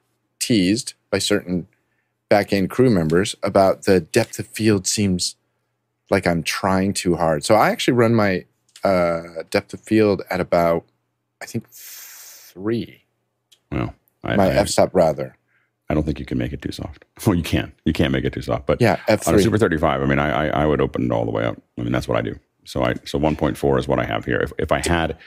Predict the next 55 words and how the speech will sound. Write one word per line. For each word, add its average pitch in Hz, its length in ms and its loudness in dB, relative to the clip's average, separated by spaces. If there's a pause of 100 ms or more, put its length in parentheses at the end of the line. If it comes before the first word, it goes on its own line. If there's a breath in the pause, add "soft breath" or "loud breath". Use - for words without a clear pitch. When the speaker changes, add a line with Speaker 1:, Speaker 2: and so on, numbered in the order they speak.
(440 loud breath)
Speaker 2:
if 85 120 2
I 90 40 4
was 82 160 2
using 98 200 4
a 76 60 2
full-size 90 460 0
sensor, 90 340 0
right 67 180 0
now 67 140 0
I'm 64 80 0
using 62 200 -2
a 60 40 -2
Super - 220 -6
thirty-five. 58 480 -2
If - 120 -10
I 62 60 2
was 58 140 -2
using 65 200 -2
a - 40 -6
full-size 64 420 -2
sensor, 60 480 -4
I 60 160 -4
would, 60 380 -6 (440 soft breath)
um, 62 220 0
definitely, 64 960 0 (320)
uh, 52 440 -6 (440)
Speaker 1:
What 135 100 4
does 170 140 2
the 147 100 2
six - 280 -2
K 95 140 2
have? 87 180 0
Is - 60 -10
that 101 160 2
full 123 180 2
size? 156 380 -6 (160)
Speaker 2:
No, 78 280 0
that's - 140 -6
Super - 160 -2
thirty-five. - 480 -2
So 82 140 2
the 71 80 -2
si-, - 120 0
Speaker 1:
So - 60 0
it's 107 80 6
Speaker 2:
six 107 160 0
K 95 140 0
and 80 100 0
the 73 60 2
F 73 140 -2
X 71 140 -2
thirty 67 240 0
have 62 180 -2
the 64 80 -4
same, 67 580 -2